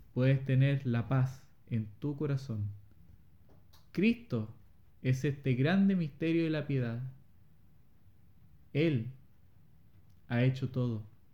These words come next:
Vivió la vida perfecta delante de Dios.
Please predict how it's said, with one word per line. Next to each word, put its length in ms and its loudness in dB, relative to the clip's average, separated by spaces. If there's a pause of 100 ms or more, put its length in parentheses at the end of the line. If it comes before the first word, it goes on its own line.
(840)
Vivió 380 2
la 120 2
vida 280 0
perfecta 680 -6 (500)
delante 480 0
de 120 0
Dios. 360 -2